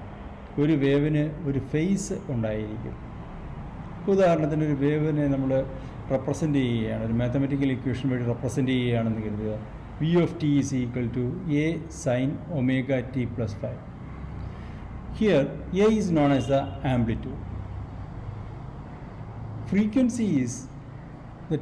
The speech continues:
term omega and phase is the term phi. Now, ഒരു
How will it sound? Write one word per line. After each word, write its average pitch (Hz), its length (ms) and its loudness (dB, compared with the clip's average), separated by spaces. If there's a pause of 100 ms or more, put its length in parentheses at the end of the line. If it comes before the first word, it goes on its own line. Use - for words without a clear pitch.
term 165 200 4 (720)
omega 139 420 4 (1080)
and 139 120 6 (160)
phase 202 320 6 (480)
is 120 100 0 (360)
the 127 80 2 (100)
term 123 180 2 (180)
phi. 113 180 0 (2500)
Now, 202 100 6 (1120)
ഒരു 240 140 6